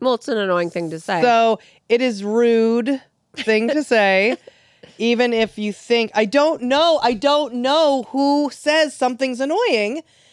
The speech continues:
Speaker 2: thinking, and then to say, "Take it lightly." Hey, you know what? That thing you did is annoying. Take that lightly,
Speaker 1: Hey,
Speaker 2: though. I love
Speaker 1: you
Speaker 2: you,
Speaker 1: know what?
Speaker 2: though.
Speaker 1: No, it's,
Speaker 2: Okay?
Speaker 1: no, it's, it's actually super annoying.
Speaker 2: <laughs> Oh, oh,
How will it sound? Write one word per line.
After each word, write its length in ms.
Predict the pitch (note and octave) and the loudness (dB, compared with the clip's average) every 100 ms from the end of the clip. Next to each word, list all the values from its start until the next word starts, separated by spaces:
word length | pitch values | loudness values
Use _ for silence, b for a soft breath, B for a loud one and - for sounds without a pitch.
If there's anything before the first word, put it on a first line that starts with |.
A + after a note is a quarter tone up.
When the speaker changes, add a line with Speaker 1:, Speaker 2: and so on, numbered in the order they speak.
| b | b
Speaker 2:
thinking, 720 | _ - G#4+ A#4+ C#4+ B3+ C4+ | _ -2 0 0 0 0 -4
and 60 | E4 _ _ _ _ _ _ _ _ - F4 G#4 | -10 _ _ _ _ _ _ _ _ -2 0 2
then 440 | E5 C#5 B4 C5+ - _ _ | 2 2 0 -4 -10 _ _
to 120 | - G4 | -4 -2
say, 240 | F#4+ G4 | 0 0
"Take 260 | - G#4 A4 | 0 0 0
it 100 | B4+ C#5 E5 | 0 0 0
lightly." 360 | A#4+ A3+ D3+ - _ _ _ _ _ _ _ _ _ B B B | 0 -2 -2 -10 _ _ _ _ _ _ _ _ _ B B B
Hey, 480 | E4 F#4+ E4 A3 - _ | 2 4 4 2 -8 _
you 140 | C4+ | 0
know 160 | D#4+ D4+ | 2 4
what? 320 | D4+ E4 - | 4 2 0
That 200 | C4+ B3+ | -4 -2
thing 260 | - C#4 D4 | -2 0 -2
you 100 | D4+ | 0
did 300 | E4 E4 C#4 | 2 0 0
is 200 | A#3+ A#3 | 0 2
annoying. 640 | A#3+ A3+ G#3 F#3 E3+ E3+ B - | 2 2 4 2 0 -4 B -6
Take 260 | - F#4+ - | -2 0 2
that 180 | D#4 | 0
lightly, 280 | A#3+ B3 B3 | 2 2 2
Speaker 1:
Hey, 60 | A3 | 2
Speaker 2:
though. 180 | G#3 G3+ | 2 2
I 80 | |
love 200 | G3+ G3 | 2 2
Speaker 1:
you 60 | G3+ | 2
Speaker 2:
you, 40 | G3 | 2
Speaker 1:
know 40 | |
what? 80 | G3 D#3+ D3+ | 2 2 2
Speaker 2:
though. 120 | F3+ | 2
Speaker 1:
No, 80 | F#3 | 2
it's, 80 | |
Speaker 2:
Okay? 300 | - G3 A3 G3+ | 2 0 0 0
Speaker 1:
no, 140 | F#3 | 0
it's, 260 | E3+ - - | 0 -8 -4
it's 200 | G3+ - | -4 0
actually 360 | G3+ F#3 F#3 E3+ | -2 -2 -4 -6
super 320 | - D3+ D#3 C#3 | -6 -6 -6 -6
annoying. 300 | - C4 - | -6 -6 -8
Speaker 2:
<laughs> 60 | - | -6
Oh, 240 | D#4 C4+ B B - | -4 -4 B B 0
oh, 180 | C#4 | 0